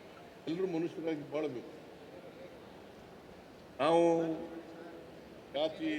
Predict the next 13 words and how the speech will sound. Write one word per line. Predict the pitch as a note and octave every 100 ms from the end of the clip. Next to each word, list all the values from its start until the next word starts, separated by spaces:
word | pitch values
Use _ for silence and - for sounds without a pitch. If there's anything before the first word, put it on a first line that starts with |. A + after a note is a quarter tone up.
| D3
ಧರ್ಮ | C#3 C#3+ D#3 D3+ D3 - - - - - - - - C#3+
ಎಲ್ಲ | F3 G3+ D#3+
ಇದ್ರೂ | C3+ E3+ G3
ಕೂಡ | D#3 G2 F2+ - - - - - - - - - - -
ಒಟ್ಟಿಗೆ | C#3 - F3 F3 D#3+ D3+ - - - - -
ಮಾನವನಾಗಿ | C3 F3 F3+ E3+ D#3 D3 C3
ಬದುಕ್ತಕ್ಕಂಥ | C#3 C3+ D3 C3+ C3+ D3 C#3+
ಪ್ರಯತ್ನವನ್ನ | A#2+ C3 C3 - A#2+ A#2 C3+ A2
ಮಾಡಬೇಕು. | A2 G2+ F#2+ - - - - - - - - -
ಕೆಂಪೇಗೌಡರು | C3 C3+ F#3 F#3 F3 E3+ E3 E3+ F#3+ G3 - - - - - - - - - - - B2+
ಅವರ | C#3 C3
ಆಡಳಿತ | D#3 F3 F3 E3+ E3 D#3+ C#3+ - - B2+
ಅವಧಿನಲ್ಲಿ | E3+ F3 F#3+ D#3+ G#2+